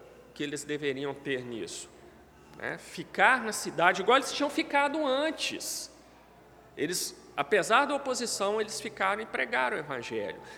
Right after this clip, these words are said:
Mas aqui nós vemos um comportamento diferente. Eles resolvem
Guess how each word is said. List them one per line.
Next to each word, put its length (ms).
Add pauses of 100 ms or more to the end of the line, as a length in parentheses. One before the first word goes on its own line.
(100)
Mas 240
aqui 280
nós 300
vemos 380
um 100
comportamento 800
diferente. 840 (340)
Eles 280
resolvem 600